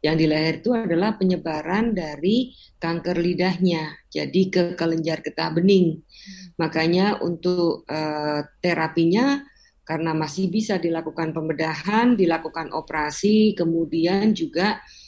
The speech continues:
Speaker 1: kelenjar getah bening yang merupakan penyebaran tadi dibersihkan. Jadi ada dua sisi yang dioperasi di lidahnya
Speaker 2: Hmm.
Speaker 1: dan juga di kelenjar getah beningnya.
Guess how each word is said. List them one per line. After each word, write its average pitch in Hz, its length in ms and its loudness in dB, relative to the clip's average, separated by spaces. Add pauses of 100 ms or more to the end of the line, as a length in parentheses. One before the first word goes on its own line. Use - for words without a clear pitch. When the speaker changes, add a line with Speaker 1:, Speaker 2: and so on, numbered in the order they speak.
(140)
Speaker 1:
kelenjar 175 580 0
getah 185 240 0
bening 170 480 0
yang 180 320 2
merupakan 165 880 -4
penyebaran 160 640 -2
tadi 165 320 0
dibersihkan. 160 960 -2
Jadi 202 560 0
ada 160 240 0
dua 165 320 2
sisi 180 480 -2
yang 151 160 -4
dioperasi 151 640 -2
di 202 240 4
lidahnya 156 800 -2
Speaker 2:
Hmm. 190 360 -16 (120)
Speaker 1:
dan 214 240 4
juga 175 320 2
di 175 160 0
kelenjar 165 480 -2
getah 156 320 -10
beningnya. 160 720 4